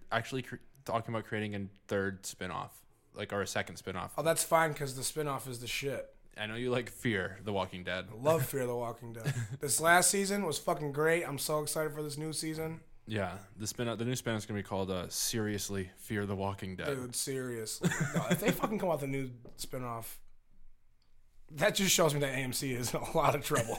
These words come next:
Speaker 1: <laughs> But this brings me to the point that, so Rick Grimes' final episode was, like, the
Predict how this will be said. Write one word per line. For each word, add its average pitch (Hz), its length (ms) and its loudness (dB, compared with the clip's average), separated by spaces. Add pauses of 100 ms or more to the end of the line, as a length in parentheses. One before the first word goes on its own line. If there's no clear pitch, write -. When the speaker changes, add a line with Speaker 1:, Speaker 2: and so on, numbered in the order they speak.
(160)
Speaker 1:
<laughs> 135 380 4 (840)
But 139 400 4
this 123 200 0
brings 151 260 0
me 135 80 0
to 123 140 0
the 104 80 4
point 123 380 -2
that, 98 200 -2 (460)
so 113 320 -2 (100)
Rick 123 200 0
Grimes' 120 260 0
final 113 220 0
episode 110 200 -2
was, 104 180 -2
like, 95 260 -2
the 92 220 -2